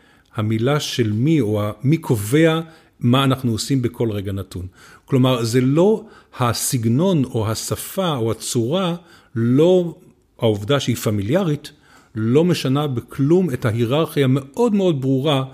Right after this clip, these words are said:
שקיימת בחדר הניתוח. כי בחדר הניתוח, המנתח הבכיר, זה אני או כל מישהו אחר שמנתח בכיר, הוא האיש שעל פיו יישק דבר,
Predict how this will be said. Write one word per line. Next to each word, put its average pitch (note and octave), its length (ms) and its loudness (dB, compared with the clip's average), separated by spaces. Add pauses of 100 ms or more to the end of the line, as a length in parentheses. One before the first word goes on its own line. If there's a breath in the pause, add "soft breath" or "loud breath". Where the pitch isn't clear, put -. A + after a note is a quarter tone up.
(200 loud breath)
שקיימת A#2+ 420 -2
בחדר G2 380 -6
הניתוח. F#2 540 -8 (160)
כי A#2 80 -2
בחדר A#2 260 0
הניתוח, E3 520 2 (340 loud breath)
המנתח A2+ 540 0
הבכיר, D3 360 0
זה G2+ 160 0
אני A#2+ 160 0
או A2+ 140 0
כל A2 160 0 (200)
מישהו A2 280 -2
אחר E3 160 -4
שמנתח C3 360 -4
בכיר, F#3+ 400 0 (420 loud breath)
הוא G3+ 340 2
האיש D3+ 400 0
שעל - 400 0
פיו D3+ 200 2
יישק B2+ 240 -2
דבר, B2+ 440 0